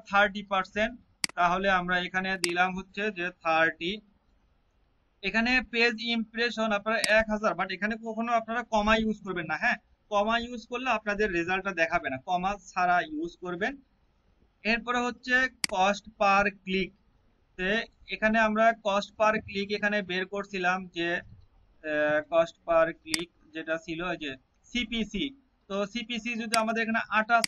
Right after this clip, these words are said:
cent হয়, আমরা, আহ, target করছিলাম যে বেশি হইলে আমাদের ইনকামের একটু সুবিধা হবে বা বে-, মানে ইনকামটা বেশি হবে। তো ধরেন আমাদের যদি এই যে সিপিসি যেটা cost per click, আমরা target ছিল এক dollar। আমি যদি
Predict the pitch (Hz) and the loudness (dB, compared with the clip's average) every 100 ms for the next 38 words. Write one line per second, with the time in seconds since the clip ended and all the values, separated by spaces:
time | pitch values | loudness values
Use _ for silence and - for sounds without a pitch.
0 | - 214 202 180 165 165 202 226 - _ | -2 -2 0 4 4 4 0 -2 -8 _
1 | - 185 196 202 202 214 226 208 226 220 | -2 0 4 4 4 2 -4 -4 -2 0
2 | 220 170 208 226 233 240 262 208 196 208 | 0 0 0 0 -2 0 2 2 0 0
3 | 220 226 220 214 208 208 202 214 202 190 | 0 0 0 2 0 -2 -4 -8 -8 -4
4 | 190 185 165 147 147 165 190 214 185 202 | 0 2 2 0 0 2 2 0 0 -2
5 | - - _ 226 226 233 220 214 226 196 | -6 -20 _ -4 0 2 2 4 2 2
6 | 185 208 151 131 - - _ - 226 226 | -2 0 -2 -2 -10 -18 _ -18 -2 0
7 | 240 226 220 220 220 220 226 220 190 190 | 2 2 2 2 2 2 2 0 -4 -6
8 | 190 180 214 208 208 202 202 196 185 190 | -8 -8 -10 -8 -8 -8 -12 -10 -8 -10
9 | 185 185 180 _ 180 180 - 170 180 - | -4 -4 -6 _ 0 0 -2 -2 -2 -4
10 | - - _ 151 165 180 180 170 175 175 | -10 -10 _ -2 0 2 4 2 0 -6
11 | 196 202 196 214 190 175 156 151 170 180 | -6 -2 0 0 -2 -2 0 -2 -4 -10
12 | 196 | -10